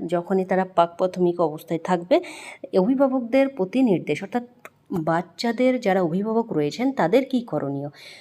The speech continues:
শিশুদের ছোট ছোট সহজ কিছু নির্দেশ দেবেন, প্রথমে কাজটি করে দেখাবেন, প্রয়োজন হলে বারবার করে দেখাবেন। অর্থাৎ কোনো শিশুকে যখনই কোনো নির্দেশ দেবেন, তার আগে কিন্তু অবশ্যই তাদের অভিভাবকদের করে দেখাতে হবে।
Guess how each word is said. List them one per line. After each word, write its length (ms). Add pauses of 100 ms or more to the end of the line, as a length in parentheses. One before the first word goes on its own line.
(100)
শিশুদের 420
ছোট 220
ছোট 220
সহজ 400
কিছু 220
নির্দেশ 440
দেবেন, 300 (220)
প্রথমে 340
কাজটি 360
করে 240
দেখাবেন, 440
প্রয়োজন 520
হলে 240
বারবার 460
করে 260
দেখাবেন। 460 (500)
অর্থাৎ 240 (300)
কোনো 320
শিশুকে 420
যখনই 440
কোনো 180
নির্দেশ 440
দেবেন, 260
তার 240
আগে 200
কিন্তু 280
অবশ্যই 500 (380)
তাদের 260
অভিভাবকদের 680
করে 240
দেখাতে 360
হবে। 280